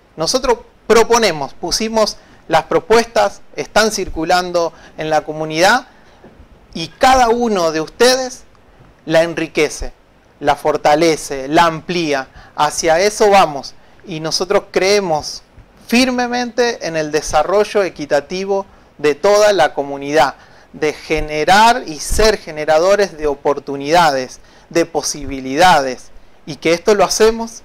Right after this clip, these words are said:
entre todos, lo hacemos con cada uno de los habitantes, sobre todo apuntando, sosteniendo, acompañando a los adolescentes, a los jóvenes, a que puedan soñar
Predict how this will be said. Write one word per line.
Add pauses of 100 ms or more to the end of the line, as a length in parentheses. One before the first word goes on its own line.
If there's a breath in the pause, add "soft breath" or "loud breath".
entre
todos, (300 soft breath)
lo
hacemos (100)
con (140)
cada
uno
de
los
habitantes, (800 soft breath)
sobre
todo (280)
apuntando,
sosteniendo,
acompañando
a
los
adolescentes,
a
los
jóvenes, (260 soft breath)
a
que
puedan
soñar